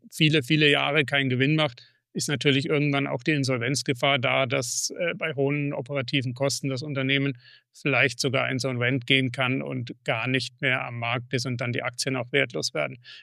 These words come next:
Also da würde ich wirklich abwarten bei diesen kleinen Unternehmen, bis sichtbar ist, dass,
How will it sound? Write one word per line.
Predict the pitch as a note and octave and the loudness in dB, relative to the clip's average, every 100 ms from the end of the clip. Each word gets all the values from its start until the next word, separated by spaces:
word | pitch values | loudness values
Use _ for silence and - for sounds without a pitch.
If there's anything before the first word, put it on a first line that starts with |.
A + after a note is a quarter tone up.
| - | -4
Also | F3+ F#3+ | 2 4
da | F#3+ F#3+ | 6 6
würde | G3+ F3 | 6 6
ich | C3+ | 4
wirklich | F3+ F3 C3 | 4 2 2
abwarten | D#3+ F3 F3 E3+ - E3+ - _ _ _ | 0 0 2 4 2 -2 -4 _ _ _
bei | C#3+ | 2
diesen | C#3+ C#3 D3 B2 | 2 4 2 2
kleinen | D#3+ C#3+ E3 E3+ | 2 4 4 4
Unternehmen, | D#3+ D3 D3 D3 D3+ C#3+ | 2 2 4 4 4 2
bis | C3 B2 | 0 4
sichtbar | E3 - - E3 D#3 | 4 4 2 2 4
ist, | D#3 C3 - | 2 0 -2
dass, | D3 C3+ - - | -2 -2 -4 -6